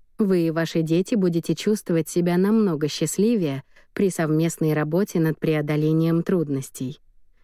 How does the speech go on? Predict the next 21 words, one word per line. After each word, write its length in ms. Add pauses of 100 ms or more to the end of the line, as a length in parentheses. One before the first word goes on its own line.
(460)
Но 140
если 380
отношения 720
складываются 760
настолько 560
плохо, 460
что 340
большинство 640
людей, 400
оказавшихся 720
в 60
такой 300
же 120
ситуации, 800 (360)
сказали, 580
что 260
стали 380
чувствовать 520
себя 300
намного 460
лучше, 480